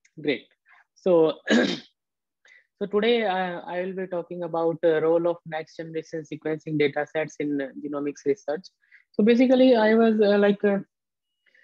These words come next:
I am dealing with this next generation sequencing data sets, uh, since two thousand nine, basically, when I started my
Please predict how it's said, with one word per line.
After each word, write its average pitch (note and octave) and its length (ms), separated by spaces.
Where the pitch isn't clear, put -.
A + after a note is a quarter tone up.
I G3 80
am G#3+ 120
dealing A3+ 320
with A3 180
this G#3+ 260
next G3+ 320
generation G3+ 440
sequencing F#3+ 500
data F#3 280
sets, F3+ 480
uh, F3+ 180
since F#3+ 420
two - 200
thousand F3+ 300
nine, E3+ 380
basically, D#3 580
when D#3 160
I D#3+ 140
started E3 480
my D#3 340